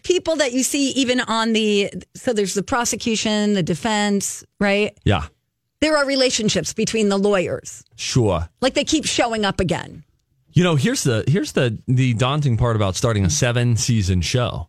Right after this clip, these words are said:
Speaker 2: that is twenty-four episodes a season. That's about a hundred and seventy-five
Speaker 1: I know.
Speaker 2: episodes.
Speaker 1: Good luck.
Speaker 2: I
Speaker 1: It's
Speaker 2: mean
Speaker 1: summer, man. Go outside. Read a book.
Speaker 2: <laughs> Go to the hammock.
Speaker 1: I am to the point now where I'm like,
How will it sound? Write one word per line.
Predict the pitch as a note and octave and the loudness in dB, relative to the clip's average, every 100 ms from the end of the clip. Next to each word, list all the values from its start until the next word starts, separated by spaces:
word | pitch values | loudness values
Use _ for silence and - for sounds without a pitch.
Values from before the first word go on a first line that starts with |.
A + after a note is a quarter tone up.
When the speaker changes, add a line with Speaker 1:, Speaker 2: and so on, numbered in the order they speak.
| _ _ _ _ _ _ _ _ _ | _ _ _ _ _ _ _ _ _
Speaker 2:
that | A#2 | 2
is | A#2 G#2+ - | 2 2 -2
twenty-four | - A2+ A#2+ A#2 G2+ G#2+ G#2 | -6 -2 0 0 0 0 0
episodes | G2 - F#2 G2 E2+ | 0 -2 -2 0 -2
a | E2 | -4
season. | A2+ A#2 - - _ _ _ _ _ _ _ - | -2 -4 -4 -10 _ _ _ _ _ _ _ -4
That's | F#3+ B3+ - | -2 0 -2
about | G3+ - C3 C#3+ D3+ | -2 -2 0 0 2
a | |
hundred | C3+ C#3 B2+ | 2 2 2
and | A#2 | 2
seventy-five | A2 A#2 A2+ A2 G2 F#2+ | 2 0 0 0 0 2
Speaker 1:
I | F#3 | 2
know. | A3 | 2
Speaker 2:
episodes. | C4 - - - | 2 0 -4 -4
Speaker 1:
Good | A3 | -2
luck. | A#3 B3+ - - _ A#3+ | 0 -2 -4 -12 _ -2
Speaker 2:
I | |
Speaker 1:
It's | A2+ | 2
Speaker 2:
mean | C#3+ | 2
Speaker 1:
summer, | D3+ A#3+ A3+ | 4 2 2
man. | F#3+ F3+ F3+ F#3 F3+ _ | 2 0 0 -2 -6 _
Go | - B3+ | -4 -2
outside. | D4 - E3+ D#3+ E3+ D3 - _ _ C3 - | -2 -2 -2 -2 -2 -6 -10 _ _ -2 0
Read | F#3 B3 | -2 -2
a | |
book. | F3+ E3+ F#3 - - E3 - - | -2 0 0 -2 -6 -10 -6 -4
Speaker 2:
<laughs> | D#3 - G3+ F3+ C3+ | -4 -4 -2 0 0
Go | E3+ | 0
to | F#3+ | 0
the | F3 | 2
hammock. | D#3 B2+ C3+ B2 - - _ | 2 2 0 -2 -4 -12 _
Speaker 1:
I | B3+ D#4 | -2 0
am | G#4+ | 0
to | E4 D#4+ | 0 0
the | C4 | 0
point | D4+ C4+ | 0 0
now | B3+ B3 | 0 0
where | A#3+ | 0
I'm | A3+ | 0
like, | G#3+ | -2